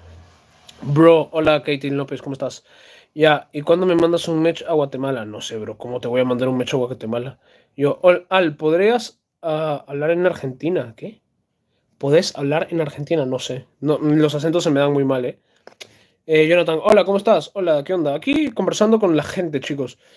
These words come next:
Hola, llegué tarde, ¿no? Llegaste a tiempo. Hola, ¿cómo estás? Me presento, soy Wicker de Fallen y soy el nuevo. Wicker de Fallen, un gusto conocerte. Yo soy Aldo, un fan coleccionador de dinosaurios, como Carlos, súper icónico del canal. Este güey que es un dragón, todo lo que sean dragones,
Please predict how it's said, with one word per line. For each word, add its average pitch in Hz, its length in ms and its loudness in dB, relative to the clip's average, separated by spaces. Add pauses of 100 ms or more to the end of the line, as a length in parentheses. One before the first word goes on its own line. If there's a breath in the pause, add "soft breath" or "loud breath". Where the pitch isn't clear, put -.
(340 soft breath)
Hola, 170 160 4
llegué 160 220 4
tarde, 196 260 4
¿no? 190 160 4
Llegaste 190 260 2
a - 20 -8
tiempo. 190 340 -2
Hola, 190 240 0
¿cómo 220 180 2
estás? 190 380 -2
Me 170 140 0
presento, 165 440 -2
soy 180 200 -2
Wicker 160 520 0
de 147 340 -4
Fallen 143 440 -2
y 143 180 -4
soy 156 380 0
el 139 200 -4
nuevo. 139 320 -2 (400 soft breath)
Wicker 220 260 6
de 214 80 0
Fallen, 226 320 4
un 226 100 2
gusto 233 240 -2
conocerte. 220 600 -4
Yo 208 100 -6
soy 214 160 -6
Aldo, 214 280 -2
un 190 140 -6
fan 196 260 -2
coleccionador 175 580 0
de 175 160 0
dinosaurios, 180 640 -2
como 131 200 -12
Carlos, 214 420 -4 (240)
súper 135 260 -16
icónico 156 380 -2
del 143 200 -2
canal. 190 340 -2 (340 loud breath)
Este 165 200 -4
güey 180 160 2
que 180 80 -2
es 165 80 -6
un 175 80 -2
dragón, 208 400 0
todo 175 120 0
lo 180 80 -2
que 160 60 -4
sean 180 160 -2
dragones, 185 580 0